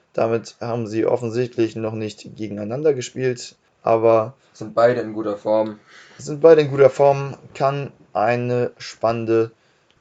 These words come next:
Speaker 1: Partie werden da unten in Süddeutschland.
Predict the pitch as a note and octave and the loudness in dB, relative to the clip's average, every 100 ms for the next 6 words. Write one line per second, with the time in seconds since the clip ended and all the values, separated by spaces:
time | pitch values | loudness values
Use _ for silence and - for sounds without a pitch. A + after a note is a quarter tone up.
0 | _ - A#2+ A#2+ A2 A2+ A2 G#2+ G#2 G2+ | _ -2 -2 -2 -2 2 2 0 -4 -12
1 | _ _ _ G#2+ F#2+ G#2+ G#2 G#2 G#2 A#2+ | _ _ _ 0 0 -2 -4 -4 -6 -12
2 | - - A2 C3 C3+ - G#2 G#2+ E3+ C3 | -14 -10 -8 -8 -10 -14 -12 -10 2 4
3 | A2 - G2+ G2+ F2+ | 4 2 -6 -6 -12